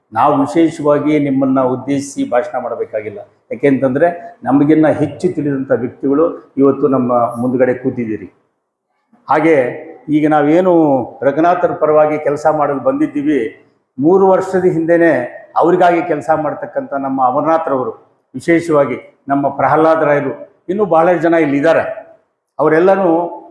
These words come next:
ಮೂರು ವರ್ಷಗಳ ಹಿಂದೆನೆ ಬಹಳ ಶ್ರಮ ಪಟ್ಟು ಕೆಲಸ ಮಾಡಿದ್ದಾರೆ. ಅವತ್-, ಅವರನ್ನ ನಾವು ಈ ಸಮಯದಲ್ಲಿ ನೆನಪಿಸ್ಕೊಳ್ಬೇಕು. ಹಾಗೆ ನಮ್ಮ ಬಂಗಾರಪೇಟೆ ಬ್ರಾಹ್ಮಣ ಸಂಘದ ಅಧ್ಯಕ್ಷರು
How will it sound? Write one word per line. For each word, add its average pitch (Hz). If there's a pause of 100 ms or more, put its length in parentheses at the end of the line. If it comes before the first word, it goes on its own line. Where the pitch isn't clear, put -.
(120)
ಮೂರು 151
ವರ್ಷಗಳ 180
ಹಿಂದೆನೆ 175
ಬಹಳ 143 (560)
ಶ್ರಮ 156
ಪಟ್ಟು 151 (100)
ಕೆಲಸ 143
ಮಾಡಿದ್ದಾರೆ. 151 (120)
ಅವತ್-, 147
ಅವರನ್ನ 165
ನಾವು 143
ಈ 147
ಸಮಯದಲ್ಲಿ 143
ನೆನಪಿಸ್ಕೊಳ್ಬೇಕು. 147 (320)
ಹಾಗೆ 160 (760)
ನಮ್ಮ 156 (640)
ಬಂಗಾರಪೇಟೆ 165
ಬ್ರಾಹ್ಮಣ 151
ಸಂಘದ 156
ಅಧ್ಯಕ್ಷರು 143